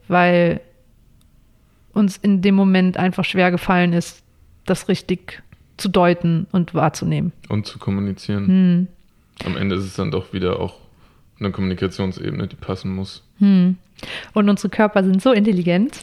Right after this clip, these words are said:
Speaker 1: dass im Herbst
Speaker 2: <laughs>
Speaker 1: dann dieselbe Situation nochmal kam.
Speaker 2: Ein, ein Jahr später, aber, nee,
Speaker 1: Nee.
Speaker 2: nee, ja, stimmt.
Speaker 1: Also ein paar Monate
Speaker 2: Voll,
Speaker 1: später.
Speaker 2: genau.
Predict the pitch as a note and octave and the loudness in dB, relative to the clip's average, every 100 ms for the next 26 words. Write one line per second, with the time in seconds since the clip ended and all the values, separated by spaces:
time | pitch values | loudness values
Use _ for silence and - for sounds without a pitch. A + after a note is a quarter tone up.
0 | A2+ - A3 - G3+ F#3 G#3 F#3 A#2+ C#3+ | -4 2 2 2 2 4 6 4 2 -2
1 | - - A3 G#3+ A3+ G#3 G#3 B3+ B3+ A3+ | 0 2 4 4 2 4 4 4 2 2
2 | G#3 G3 G#3 G3 G#3+ F3 E3+ E3+ D#3+ G#3 | 2 2 2 4 4 4 2 0 0 2
3 | - - - B3+ A#2+ G#2+ A2+ G#2 F#2+ - | 4 4 6 6 4 2 4 2 2 -2
4 | C3+ A2+ - - - C3 A3 A#3+ F#3+ F#3+ | -2 -2 -4 -6 -2 2 4 4 4 0
5 | C3+ B2 F2 - D#3 D#3 G3 G#3 A3+ A3+ | 0 2 0 -2 0 2 2 4 4 6
6 | A3 G3+ F#3+ - F3 G3+ C4 A2 G2 | 4 4 2 4 2 2 0 0 0